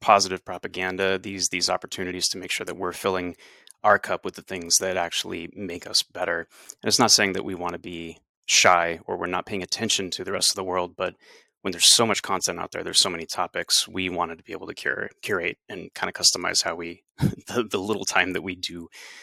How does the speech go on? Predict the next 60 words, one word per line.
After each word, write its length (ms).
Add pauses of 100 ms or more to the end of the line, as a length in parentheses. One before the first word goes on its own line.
(160)
put 180
into 520 (260)
having 480
to 420 (200)
understand 500
news 340
and, 220 (400)
and 100
keep 200
up 120
with 140
everything. 380
So 320 (440)
clearly, 540
if 100
you 60
guys 160
know 120
me, 360
you 120
know 160
that 120
I 100
focus 300
more 180
on 80
the 60
technology 540
side. 480 (100)
I, 100
I, 320 (220)
I 200
like 160
to 100
keep 220
my 180
pulse 340
on 80
everything 440
tech. 320 (580)
R 60
T, 280
I 120
know 80
you 140
focus 340
more 240
on 100
a 40
lot 180
of 80
product-based 680
things, 440
a 40
lot 160
of 60
your 160
passions 460
as 120
well. 280